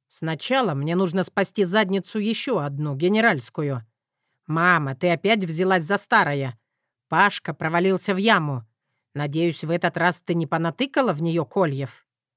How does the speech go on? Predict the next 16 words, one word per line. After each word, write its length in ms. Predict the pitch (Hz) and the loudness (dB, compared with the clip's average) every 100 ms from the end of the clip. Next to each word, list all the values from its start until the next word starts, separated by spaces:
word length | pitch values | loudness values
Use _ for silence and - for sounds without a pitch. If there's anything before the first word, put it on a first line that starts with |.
| _ _ | _ _
Нечего 420 | 359 311 294 311 | 2 2 2 -2
шляться 460 | - 294 277 269 277 | -4 2 2 2 0
по 120 | 285 | 0
пазьму 420 | 277 262 233 254 | 4 4 4 0
моему. 520 | 254 254 254 247 247 233 _ _ _ | 2 0 0 0 -2 -6 _ _ _
Надо 220 | 156 160 | -6 -2
было 220 | 175 208 220 | 2 4 4
натыкать. 600 | 294 262 202 220 220 - _ _ _ | 2 0 0 0 -4 -10 _ _ _
Шлын 600 | - 381 381 330 214 190 | -4 2 4 4 4 4
дают 340 | 190 180 - | 4 2 -2
тут 180 | 214 196 | -6 -6
всякие, 600 | - 226 175 - 170 160 | -6 -2 -2 -2 -4 -2
потом 460 | - 339 349 320 | 0 2 2 0
граблей 540 | 247 233 165 160 156 - | 4 4 4 0 -2 -4
не 160 | 196 190 | 0 2
найдешь. 640 | 190 170 170 160 - - | 2 2 0 -2 -4 -16